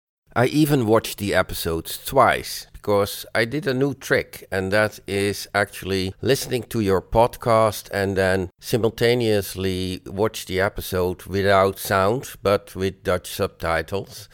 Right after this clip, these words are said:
And since your recording for Iron Fist is about forty-five to fifty minutes, it, it goes quite in parallel. Wouldn't work, for instance, for your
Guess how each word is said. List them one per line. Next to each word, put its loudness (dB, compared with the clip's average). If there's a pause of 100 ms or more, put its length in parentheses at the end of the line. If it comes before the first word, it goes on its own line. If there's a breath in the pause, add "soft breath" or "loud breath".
And -2
since -4
your 2
recording 0
for 0
Iron 4
Fist -6
is -8
about 2
forty-five -2
to -14
fifty -8
minutes, -2 (160 soft breath)
it, -6
it -14
goes 0 (120)
quite 4 (100)
in -2
parallel. 2 (120)
Wouldn't 2
work, 6
for 2 (100)
instance, -6
for -2
your -2